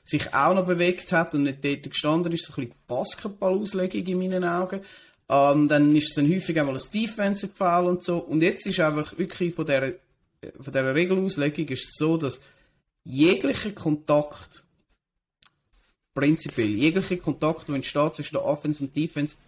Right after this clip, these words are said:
wenn der Verteidiger versucht, Flagge zu nehmen,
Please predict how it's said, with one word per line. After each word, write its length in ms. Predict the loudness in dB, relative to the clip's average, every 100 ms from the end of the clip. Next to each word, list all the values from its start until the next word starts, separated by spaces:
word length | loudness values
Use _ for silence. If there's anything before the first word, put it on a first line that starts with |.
| -20
wenn 460 | -6 0 2 2 0
der 120 | -4
Verteidiger 680 | -10 -2 4 4 2 -2 -4
versucht, 560 | -6 -6 -4 -4 -6 _ _
Flagge 400 | -2 -2 -2 -8
zu 180 | -8 -6
nehmen, 240 | -6 -6